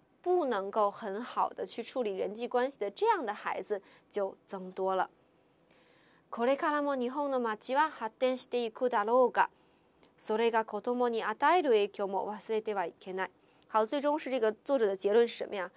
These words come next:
从今往后，日本的城市発展していく、发展下去、だろう、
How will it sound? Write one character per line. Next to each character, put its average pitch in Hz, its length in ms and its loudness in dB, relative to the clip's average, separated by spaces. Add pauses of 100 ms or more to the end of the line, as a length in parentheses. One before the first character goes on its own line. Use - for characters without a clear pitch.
(360)
从 226 240 -2
今 302 180 -4
往 226 200 0
后， 233 200 4
日 254 160 -2
本 226 180 0
的 220 100 -8
城 202 280 -8
市 220 280 -2 (340)
発 202 280 -10
展 233 180 0
し 226 80 -8
て - 120 -2
い 214 140 -2
く、 220 220 -4 (180)
发 226 220 2
展 220 200 -6
下 202 240 -4
去、 196 280 -6 (340)
だ 190 140 -4
ろ 208 140 2
う、 - 20 0